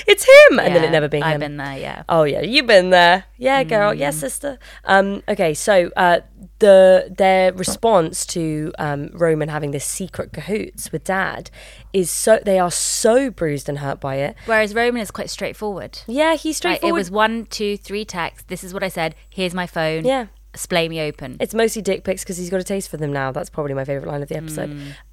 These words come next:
Speaker 1: Um, and the fact that they are offended by the warmth of "take care."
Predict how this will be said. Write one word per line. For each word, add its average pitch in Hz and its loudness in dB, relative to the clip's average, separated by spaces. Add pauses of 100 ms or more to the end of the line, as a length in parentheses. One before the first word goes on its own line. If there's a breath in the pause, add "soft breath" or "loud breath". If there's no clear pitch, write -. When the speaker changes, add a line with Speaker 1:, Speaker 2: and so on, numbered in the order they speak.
Speaker 1:
Um, 190 0 (220)
and 185 0 (100)
the 190 -4
fact - -2
that 185 -8
they 165 2
are 160 -2
offended 156 -4
by 151 0
the 151 -4
warmth 151 -2
of - -12
"take - -8
care." 151 -6